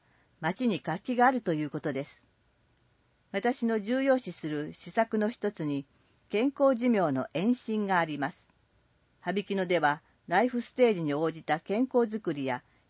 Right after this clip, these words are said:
食育に取り組んでいます。大阪府では、健活点として取り組んでおられますね。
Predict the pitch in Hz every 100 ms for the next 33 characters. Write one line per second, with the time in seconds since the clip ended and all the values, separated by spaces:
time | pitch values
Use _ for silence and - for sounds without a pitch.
0 | - 185 220 220 - 208 190 196 214 214
1 | 240 175 143 131 139 - _ _ _ _
2 | _ _ _ _ _ _ 262 311 254 247
3 | 240 165 147 143 143 _ _ - 202 262
4 | 240 240 214 - 262 214 165 - - 156
5 | - _ 180 196 - 226 160 151 156 151
6 | 151 - 151 208